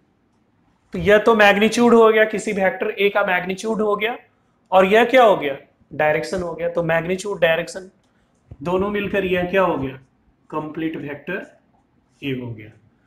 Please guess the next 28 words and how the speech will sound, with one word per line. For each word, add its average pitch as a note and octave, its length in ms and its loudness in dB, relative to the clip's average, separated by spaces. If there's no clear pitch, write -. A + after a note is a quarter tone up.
तो F3 100 -2
vector F3 560 0
ए G3+ 140 4
का G#3 200 6
magnitude G3 640 2
क्या A#3 200 4
है? G#3+ 100 0
Modulus G3 400 2
of A3+ 200 2
A। G3+ 120 2
और D3 100 -2
direction F#3+ 460 2
क्या A#3+ 180 4
है? C4+ 160 2
A F3 160 -4
cap F#3 240 2
है। - 200 -10
तो F#3+ 100 -12
इस C4 200 -4
तरह G#3 200 -4
से F#3+ 180 -2
ए F#3+ 120 4
cap G3 340 2
का F#3 120 0
formula E3+ 460 -2
क्या A#3+ 160 -4
हो G#3+ 200 -2
गया? C3+ 120 -8